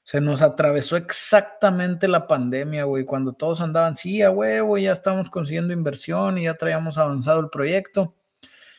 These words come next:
Y de repente, así de la nada, ¡palo, güey! Entonces, pues, todo, todos los que traían la inversión, porque en ese entonces yo, yo era más pinches pobre que,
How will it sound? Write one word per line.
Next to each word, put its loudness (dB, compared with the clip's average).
Y 0
de 4
repente, 2
así 0
de 0
la 0
nada, -2
¡palo, 6
güey! 2
Entonces, -2
pues, -10
todo, 4
todos 4
los 0
que -6
traían -2
la -2
inversión, -2
porque -4
en 0
ese -4
entonces -6
yo, -4
yo -2
era 2
más -4
pinches -6
pobre -2
que, -6